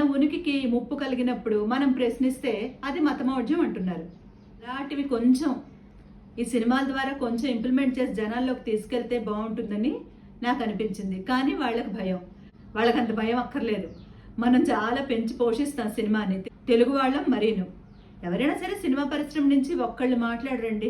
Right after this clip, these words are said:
హిందూవాదం గురించి, నాకు అదే అనిపిస్తుంది. ఇప్పుడు పవన్ కళ్యాణ్ గారు కూడా డిప్యూటీ సీఎం కాబట్టి మాట్లాడుతున్నారు, పదవిలో ఉన్నారు కాబట్టి. గతంలో ఆయన కూడా వేరే భావజాలం నుంచి వచ్చిన వాళ్ళే. సరే తెలుసుకోవచ్చు, తాను సనాతని అని చెప్పుకుంటారు కదా ఆయన.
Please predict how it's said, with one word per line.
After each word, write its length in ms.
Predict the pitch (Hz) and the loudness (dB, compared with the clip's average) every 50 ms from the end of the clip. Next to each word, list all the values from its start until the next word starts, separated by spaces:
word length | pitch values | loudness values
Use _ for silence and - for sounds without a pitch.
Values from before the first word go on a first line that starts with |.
| - 240 | -2 -2
హిందూవాదం 520 | 214 214 226 247 233 233 226 226 220 214 208 208 | -2 0 0 0 0 0 -4 -2 -4 -4 -4 -4
గురించి, 340 | 208 208 202 190 220 214 214 - - - - - - - - - 226 | -4 -4 -4 -4 -4 -4 -4 -6 -8 -18 -20 -20 -20 -20 -12 -6 -4
నాకు 140 | 254 - 226 214 | -4 -2 -2 -2
అదే 100 | 226 247 247 | -2 -2 -2
అనిపిస్తుంది. 520 | 220 202 190 214 208 - - 214 180 175 175 175 - - - - - - - 214 | -2 -4 -4 -6 -8 -8 -8 -6 -6 -6 -6 -8 -10 -16 -18 -20 -20 -12 -8 -4
ఇప్పుడు 180 | 202 226 220 190 - | -2 0 0 0 -2
పవన్ 200 | 185 180 190 214 214 | -2 -2 -2 -2 0
కళ్యాణ్ 300 | 262 262 269 269 269 262 269 | 0 0 0 0 -2 -2 -2
గారు 140 | 262 240 226 - 214 | -4 -4 -4 -2 -4
కూడా 180 | 214 220 247 226 196 202 262 311 - - - 180 | -2 0 0 0 0 -2 -4 -6 -6 -8 -10 -6
డిప్యూటీ 320 | 208 214 214 254 254 285 285 277 | -6 -4 -2 -2 -2 -2 -2 -4
సీఎం 240 | - 277 269 269 269 269 - 262 | -4 -4 -2 -2 -2 -2 0 -2
కాబట్టి 320 | 254 247 269 - - 392 370 320 | -2 -2 -2 -6 -4 -4 -2 0
మాట్లాడుతున్నారు, 560 | 254 262 262 262 277 247 - 254 233 202 190 185 202 | 0 -2 -2 -2 -4 -6 -2 -2 -2 -2 -2 -4 -6
పదవిలో 340 | 196 196 226 247 254 269 277 254 233 | -4 -2 -2 -2 -2 0 -2 -2 -2
ఉన్నారు 300 | 233 247 254 262 254 - 254 | 0 0 0 -2 -2 -2 -4
కాబట్టి. 360 | 247 214 - 208 190 214 202 196 - - - - - - - - - | -4 -4 -4 -6 -6 -6 -6 -6 -8 -14 -18 -20 -20 -20 -20 -8 -6
గతంలో 380 | 185 175 180 208 220 254 269 294 285 247 220 214 | -6 -6 -4 -2 -2 0 0 0 -2 -2 -4 -4
ఆయన 160 | 208 220 233 233 247 | -4 -4 -4 -4 -2
కూడా 160 | 262 269 294 277 247 | -2 -2 0 0 2
వేరే 220 | 226 233 247 254 226 277 | 2 2 2 0 -2 0
భావజాలం 460 | 262 240 247 233 240 254 247 240 233 247 | 0 0 0 0 0 -2 -2 0 0 2
నుంచి 180 | 262 254 254 214 | 2 2 2 0
వచ్చిన 240 | 190 - - 240 247 240 | -4 -4 -4 -2 -2 -2
వాళ్ళే. 240 | 233 208 196 190 190 - - - - - - - | -2 -2 -4 -6 -8 -10 -14 -20 -20 -18 -14 -2
సరే 140 | - 359 - 381 - 285 | -2 0 0 0 2 2
తెలుసుకోవచ్చు, 600 | 262 - - - - 294 240 208 185 - - 185 - - - - - - - - - - - - - - - - - 220 | 2 2 0 -2 -2 -2 0 0 -2 -6 -10 -12 -12 -12 -16 -20 -20 -20 -20 -20 -20 -20 -20 -20 -20 -20 -20 -8 -4 -2
తాను 180 | 220 233 247 226 - | 2 2 2 2 0
సనాతని 500 | 240 214 226 247 262 262 - 269 277 285 277 | -2 0 0 0 0 0 0 0 0 2 0
అని 120 | 262 254 - | 0 -2 -2
చెప్పుకుంటారు 520 | 247 220 - - 262 254 - 233 208 190 185 | -2 -4 -4 -2 -2 -2 -2 -2 -4 -4 -4
కదా 140 | 190 185 202 196 | -4 -4 -4 -2
ఆయన. 200 | 185 185 175 180 | -2 -2 0 0